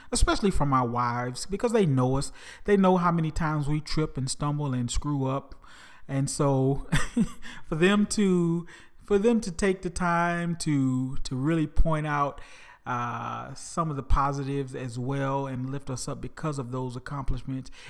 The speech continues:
it really does mean a lot. Um, now,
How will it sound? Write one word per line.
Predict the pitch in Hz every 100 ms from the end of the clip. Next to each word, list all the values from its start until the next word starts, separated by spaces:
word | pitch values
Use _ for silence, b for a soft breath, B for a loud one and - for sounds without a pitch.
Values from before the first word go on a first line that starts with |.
| B
it | 254 170
really | 156 139
does | 131 131 117
mean | 123 117
a | 110
lot. | 101 104 - - - - - B B B B B B -
Um, | 151 151 143 135 143 - - 175
now, | 185 160 139